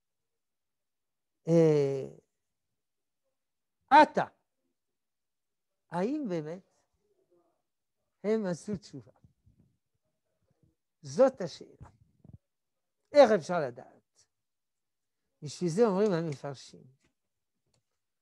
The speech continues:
הוא עשה את כל התרגיל המסובך עם בנימין. מה זה בעל תשובה?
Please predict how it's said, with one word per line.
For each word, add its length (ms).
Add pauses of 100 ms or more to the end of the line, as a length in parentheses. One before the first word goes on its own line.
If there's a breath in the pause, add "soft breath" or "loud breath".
(300)
הוא 140
עשה 320
את 120
כל 320
התרגיל 760
המסובך 800
עם 100
בנימין. 540 (1500)
מה 160
זה 140
בעל 200
תשובה? 360